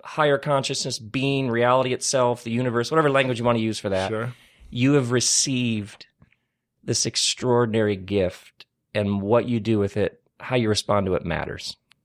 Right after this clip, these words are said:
Speaker 2: Mm.
Speaker 1: And that your spirituality is your awareness that there's more to reality than just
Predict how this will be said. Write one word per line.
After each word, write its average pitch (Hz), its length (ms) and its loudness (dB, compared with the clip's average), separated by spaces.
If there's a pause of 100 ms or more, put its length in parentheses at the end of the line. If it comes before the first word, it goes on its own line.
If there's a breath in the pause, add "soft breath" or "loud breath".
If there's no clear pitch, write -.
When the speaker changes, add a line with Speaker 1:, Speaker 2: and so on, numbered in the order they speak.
(400)
Speaker 2:
Mm. 110 420 -2 (280)
Speaker 1:
And 117 600 2 (560)
that 127 140 0
your 127 120 -2
spirituality 135 920 2
is 110 120 -2
your 117 140 0
awareness 113 520 -2
that 113 200 -6
there's 113 240 -2
more 123 600 2
to 123 160 -6
reality 104 520 0
than 95 220 -4
just 101 540 -2